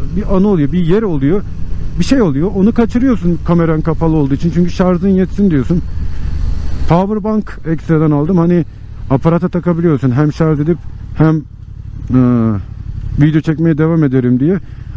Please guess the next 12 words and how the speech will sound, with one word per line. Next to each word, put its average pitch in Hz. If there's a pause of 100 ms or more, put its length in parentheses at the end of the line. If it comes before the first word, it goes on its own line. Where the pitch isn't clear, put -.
Ama 147
şarj 196
almaya 196
başlayınca 180
kaydı 196
durduruyor 139
bu 117
sefer. 151 (800)
O 170
da 185
bir 156
çıkmaz. 170